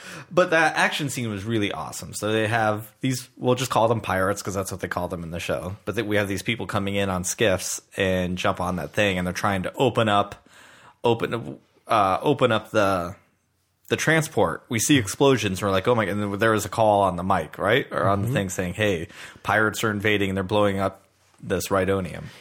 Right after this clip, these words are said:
Speaker 2: You know, in a different episode, in a different sequence, that would be the good guys, right?
Speaker 1: Mm-hmm.
Speaker 2: Against,
Speaker 1: Yep.
Speaker 2: you know, Mayfield and, uh, Mandalorian right now.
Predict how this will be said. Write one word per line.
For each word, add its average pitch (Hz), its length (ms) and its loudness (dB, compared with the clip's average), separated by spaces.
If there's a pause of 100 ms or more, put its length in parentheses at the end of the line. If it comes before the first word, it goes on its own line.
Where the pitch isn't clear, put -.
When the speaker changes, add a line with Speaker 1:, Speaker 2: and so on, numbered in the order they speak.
Speaker 2:
You 185 100 2
know, 139 160 2
in 131 180 -2
a 123 80 0
different 139 480 -2 (480)
episode, 120 580 -2 (360)
in 131 100 0
a 123 60 0
different 117 400 -4 (240)
sequence, 117 800 -2 (680)
that 139 160 0
would 127 180 -2
be 110 440 -2 (640)
the 135 100 0
good 151 180 2
guys, 113 400 -6 (300)
right? 151 260 0
Speaker 1:
Mm-hmm. 113 220 -2 (240)
Speaker 2:
Against, 120 720 -4 (600)
Speaker 1:
Yep. 160 260 2
Speaker 2:
you 139 100 0
know, 117 100 2
Mayfield 120 640 0
and, 110 260 -2
uh, 101 360 -2 (120)
Mandalorian 110 640 -4
right 104 160 -4
now. 113 300 -2